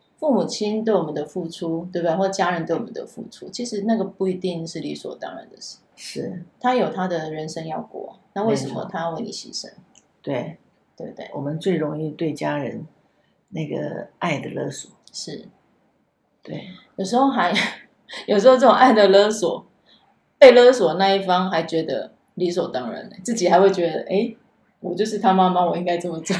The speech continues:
Speaker 2: 对。<laughs> 没错，好，今天我们就先聊到这里啦。
Speaker 1: 是，也希望大家都能够有一个良好的一种互动关系啊。
Speaker 2: 对，尤其对自己的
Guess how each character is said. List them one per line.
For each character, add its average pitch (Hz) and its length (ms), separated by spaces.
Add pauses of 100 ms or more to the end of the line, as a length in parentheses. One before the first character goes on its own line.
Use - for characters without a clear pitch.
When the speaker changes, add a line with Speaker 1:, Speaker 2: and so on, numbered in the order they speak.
(140)
Speaker 2:
对。 - 240
<laughs> - 480 (1700)
没 208 260
错， 294 320
好， 247 720
今 269 180
天 254 600
我 - 160
们 165 160
就 190 180
先 185 340
聊 160 200
到 160 160
这 160 140
里 151 180
啦。 233 120
Speaker 1:
是， 190 540
也 170 160
希 202 180
望 262 220
大 240 180
家 220 260
都 208 240
能 185 180
够 196 160
有 143 200
一 165 100
个 - 600 (420)
良 180 240
好 - 240
的 165 140
一 185 80
种 185 200
互 175 180
动 165 180
关 147 260
系 - 280
啊。 - 240 (120)
Speaker 2:
对， 101 380 (300)
尤 156 160
其 143 200
对 143 220
自 143 140
己 - 180
的 - 180